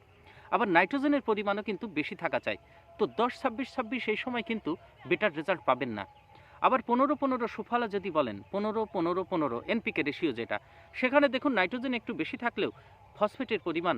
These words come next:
মানে ফসফরাসের পরিমাণ কম আছে, পটাশেরটা যাই হোক ঠিকঠাক আছে। তো এইভাবে আমাদের রেশিওটা এই, এই ধরনের সার না নিয়ে আপনারা যদি প্রথমে ডিএপি নেন, দেখুন ডিএপির ভিতরে আঠেরো ছেচল্লিশ জিরো নাইট্রোজেনের পরিমাণও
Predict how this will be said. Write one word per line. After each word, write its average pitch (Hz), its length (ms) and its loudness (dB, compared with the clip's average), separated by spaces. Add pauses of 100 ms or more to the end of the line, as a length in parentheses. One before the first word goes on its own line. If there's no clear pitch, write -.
মানে 160 220 -2
ফসফরাসের 190 560 -4
পরিমাণ 131 260 -2 (100)
কম 113 120 -2 (100)
আছে, - 140 -16 (560)
পটাশেরটা 240 540 0
যাই 165 160 4
হোক 185 160 -12
ঠিকঠাক - 400 -6
আছে। - 160 -12 (460)
তো 247 60 -2 (260)
এইভাবে 269 360 4 (500)
আমাদের 220 240 2 (120)
রেশিওটা 262 460 4 (680)
এই, 165 160 6 (340)
এই 254 140 6
ধরনের 277 360 2
সার 196 160 4 (120)
না 175 80 8 (100)
নিয়ে 151 140 0 (540)
আপনারা 254 280 4 (100)
যদি 247 140 -4 (100)
প্রথমে 233 280 0 (100)
ডিএপি 202 360 -2
নেন, 107 120 -2 (460)
দেখুন 233 240 2 (280)
ডিএপির 262 360 0
ভিতরে 240 280 0
আঠেরো 233 300 -2
ছেচল্লিশ 196 460 -2
জিরো 165 220 0
নাইট্রোজেনের 254 480 0
পরিমাণও 220 340 -2